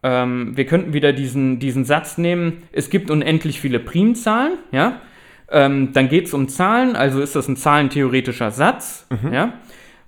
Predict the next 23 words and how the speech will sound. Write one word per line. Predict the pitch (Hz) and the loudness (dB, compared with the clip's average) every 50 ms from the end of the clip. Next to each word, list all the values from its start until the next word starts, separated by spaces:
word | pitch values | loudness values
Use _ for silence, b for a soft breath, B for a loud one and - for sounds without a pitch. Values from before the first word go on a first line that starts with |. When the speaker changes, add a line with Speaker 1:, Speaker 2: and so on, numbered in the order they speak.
| _ _ | _ _
Speaker 1:
Und | 160 160 160 156 156 165 156 - - - - | 6 6 8 6 6 4 0 -2 -8 -16 -14
den | 160 139 135 160 160 156 160 151 - | -12 0 4 4 4 4 4 0 0
kann | 165 170 175 185 | 0 2 2 2
ich | 170 - | 2 2
mit | 170 151 131 | 0 0 2
den | 147 139 139 | 2 2 2
Mitteln | 139 131 - 151 135 131 | 0 0 0 0 2 4
der | 123 117 | 2 2
Zahlentheorie | - - 120 117 117 113 - 127 117 110 104 113 107 | 2 2 0 0 0 0 -2 -4 -4 -4 -4 -4 -4
beweisen, | 98 110 98 107 104 92 95 95 - - - - - _ _ _ _ _ _ _ _ _ - | -4 -4 -2 -2 -2 -4 -4 -6 -10 -12 -16 -18 -20 _ _ _ _ _ _ _ _ _ -6
ja? | 104 117 165 208 - - B B B B B B B B B | -4 -4 -4 -4 -6 -12 B B B B B B B B B
Wenn | 147 160 185 | 0 0 2
ich | - | 2
jetzt | 214 185 - | 0 0 0
aber | 180 170 165 156 - | 2 4 4 4 4
anfange | 190 233 277 277 - - 160 160 165 180 233 277 - | 2 0 0 0 0 0 0 2 2 0 0 0 0
und | - 165 156 | 0 2 2
den | 156 147 | 2 2
Satz | 151 185 190 - - | 2 2 0 0 0
umformuliere | - 196 240 262 - - 156 143 139 135 131 131 139 151 185 208 | 0 2 2 2 2 0 0 0 0 0 0 0 0 0 0 -2
zu | 202 - 147 | -4 -6 -6
sowas | 135 147 156 160 160 156 - - 143 | -4 -2 0 2 0 0 0 -4 -6
wie, | 143 147 147 143 147 B | -2 -2 -2 -2 -2 B